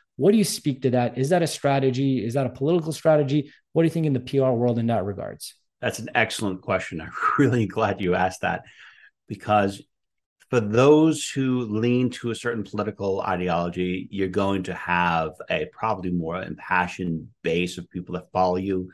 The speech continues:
Speaker 2: because, you know, that's, you're, you basically, you're aligning yourself with certain values.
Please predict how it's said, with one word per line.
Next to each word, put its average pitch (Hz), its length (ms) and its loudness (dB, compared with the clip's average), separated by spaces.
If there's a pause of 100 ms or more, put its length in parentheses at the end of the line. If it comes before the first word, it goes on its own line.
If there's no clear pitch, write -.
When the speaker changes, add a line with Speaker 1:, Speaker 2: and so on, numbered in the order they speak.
(640)
Speaker 2:
because, 92 640 -2
you 107 100 -8
know, 82 140 -6
that's, 87 320 -8
you're, 92 520 -2
you 95 160 -4
basically, 90 300 -2
you're 90 200 0
aligning 95 400 0
yourself 92 360 -4
with 87 100 -12
certain - 240 -8
values. 85 340 -2